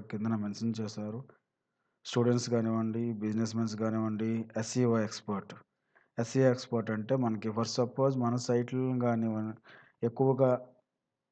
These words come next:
సైట్స్ ఓపెన్ అవ్వాలి Google-లోని, ఆహ్, చాలా మన అందులో యాడ్స్ కూడా మనం రన్ అవ్వచ్చు. అదే క్యాంపెయిన్ అలాంటివి. So, ఎస్ఈఓ ఎక్స్‌పర్ట్స్ కూడా వాళ్ళు ఓపెన్ చేయొచ్చు. అలాగే ఆన్‌లైన్ యూజర్స్. ముఖ్యంగా ఇందులోని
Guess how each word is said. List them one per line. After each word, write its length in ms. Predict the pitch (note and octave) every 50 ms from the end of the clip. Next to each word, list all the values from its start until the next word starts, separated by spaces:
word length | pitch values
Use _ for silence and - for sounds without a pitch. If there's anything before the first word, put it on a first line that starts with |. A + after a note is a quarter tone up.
| _ _
సైట్స్ 380 | - - - A#2+ B2 A#2+ A#2+ -
ఓపెన్ 240 | A#2+ A2+ A2 A#2+ B2
అవ్వాలి 320 | A#2 A#2 A2+ A2 A2 A2+ A2 G2+
Google-లోని, 760 | G#2+ G#2+ G#2+ G#2 A2 A2 A2 A2 A2 A2 A2 G#2+ G#2+ G#2+ A2 A2 - - - G#2
ఆహ్, 220 | G#2+ G#2+ G#2+ A2 G#2+
చాలా 260 | G#2+ A2+ A2 A2 A2+ A2 A2 G#2+ G#2 - - _
మన 160 | A2+ A2 A2 A2 A2
అందులో 280 | A2 G#2+ G#2+ A2 A2+ A2+
యాడ్స్ 320 | A2 G#2+ G#2+ A2 - -
కూడా 220 | - - A2+ A2 G#2+
మనం 240 | G#2+ G#2+ G#2+ G#2+ G#2+ G#2+ G#2
రన్ 220 | G#2 G2+ G2+ G#2
అవ్వచ్చు. 320 | G#2+ G#2+ G#2 - - B2+ C#3 C#3+ C3+
అదే 180 | A#2 G#2+ A#2 A2
క్యాంపెయిన్ 500 | - G#2+ G#2 G2+ G2 - A2 G#2+ G#2+ A2
అలాంటివి. 440 | A2+ G#2+ G2+ G2+ F#2 G#2 A2 C#3 F3 - - - - - - _ _
So, 100 | - C#3
ఎస్ఈఓ 280 | B2 A2+ - - B2 A#2+
ఎక్స్‌పర్ట్స్ 380 | A2+ - - - A#2 - - -
కూడా 160 | A2+ A2+ G#2+
వాళ్ళు 300 | G#2+ G2+ G2 G2+ G#2+ A2+ A2+
ఓపెన్ 280 | A2 G#2+ A#2 A2+ A2+ A2
చేయొచ్చు. 440 | A2+ A2+ A2+ A2 A2 - - D3 D#3 - - _ _ _ _ _ _ _ _ _ _ _ _ _ _ _ _ _ _ _ _ _ _ _ _ _ _ _
అలాగే 240 | B2 B2 B2+ B2+ B2
ఆన్‌లైన్ 380 | A#2 A2+ A2+ A2+ A2+ A2+ A2+ A#2
యూజర్స్. 440 | A2+ A2 G2+ G#2+ A2+ A2+ A#2 - - E3+ - _ _ _ _ _ _ _ -
ముఖ్యంగా 560 | A#2+ A#2+ - - D#3 D#3+ E3 E3 E3 F3 F3 E3+ E3+
ఇందులోని 580 | C#3 A#2+ A#2 A2+ B2+ B2+ B2+ B2 B2 B2+ C3+